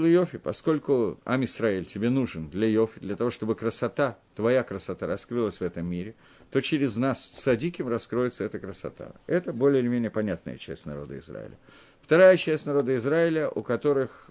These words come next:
маасим тавим, цдоки и так далее, всяких мицвот, немножко не хватает.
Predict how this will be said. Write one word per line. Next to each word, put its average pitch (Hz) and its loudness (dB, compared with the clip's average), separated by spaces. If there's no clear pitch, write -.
маасим 113 -2
тавим, 135 0
цдоки 123 -4
и 110 -2
так 107 2
далее, 139 4
всяких - -4
мицвот, 143 0
немножко 117 -6
не 117 -2
хватает. - -6